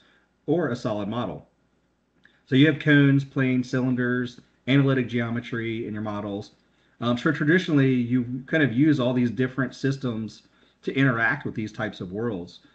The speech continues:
So some sort of, like, fringe system on the outside of your engineering process.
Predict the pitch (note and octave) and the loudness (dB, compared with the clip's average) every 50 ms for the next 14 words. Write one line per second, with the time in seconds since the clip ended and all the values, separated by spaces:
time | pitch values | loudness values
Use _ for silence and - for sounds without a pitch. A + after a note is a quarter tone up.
0 | _ _ - B2 A2+ - - B2+ B2+ B2 - C3 B2 A#2 A2 G#2+ G#2+ F#2+ - - | _ _ -6 -6 -6 -2 -2 -2 -2 0 -2 -2 -2 -2 -4 -4 -6 -8 -8 -10
1 | _ C3 B2 A2+ A2+ A2+ G2 - - B2+ A2+ A#2 - B2 G#2+ G#2 G#2 G2+ G2+ G#2 | _ -4 -4 -4 -4 -6 -8 -8 -8 -8 -8 -6 -8 -8 -6 -6 -6 -6 -6 -6
2 | G#2+ G2+ - - - G#2+ G#2 G2+ F#2+ F#2+ G2 G2+ G2 G2 F#2+ F#2+ F#2+ F#2+ F#2 F2+ | -8 -10 -12 -12 -10 -8 -8 -6 -6 -6 -6 -6 -6 -6 -8 -8 -8 -8 -10 -10
3 | - - A#2+ A2 G#2+ - - - - - - - | -8 -8 -6 -6 -8 -10 -14 -16 -18 -18 -20 -20